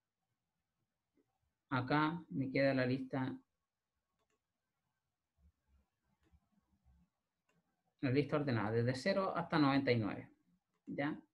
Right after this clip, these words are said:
<clears throat> Estaba totalmente desordenada al inicio, por supuesto, y con insertion sort quedó ahí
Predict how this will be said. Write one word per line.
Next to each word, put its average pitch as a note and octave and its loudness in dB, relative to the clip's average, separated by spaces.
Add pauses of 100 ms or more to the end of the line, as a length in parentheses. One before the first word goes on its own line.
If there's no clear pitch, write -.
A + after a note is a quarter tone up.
(580)
<clears throat> G3 4
Estaba D#3 4
totalmente D3+ 4
desordenada C#3 2
al E3+ 4
inicio, F3 2
por F3+ -2
supuesto, G3+ -6 (380)
y D3+ -2
con D#3 2
insertion D3+ 2
sort D3 -4
quedó B2+ 0
ahí B2 0